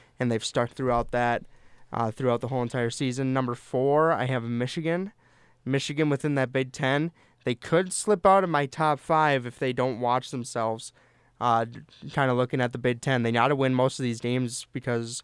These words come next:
teams like Ohio State and Notre Dame are coming for 'em. So,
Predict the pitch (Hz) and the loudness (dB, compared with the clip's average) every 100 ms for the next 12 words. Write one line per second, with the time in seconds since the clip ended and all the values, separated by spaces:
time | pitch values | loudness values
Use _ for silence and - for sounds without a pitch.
0 | _ _ _ - 135 131 127 120 120 131 | _ _ _ -2 0 2 2 2 2 0
1 | 120 - 131 113 127 117 113 120 113 135 | 0 -4 -6 -4 -6 -6 -4 -4 -4 -4
2 | 120 120 117 117 117 113 123 117 | -6 -6 -6 -4 -4 -4 0 0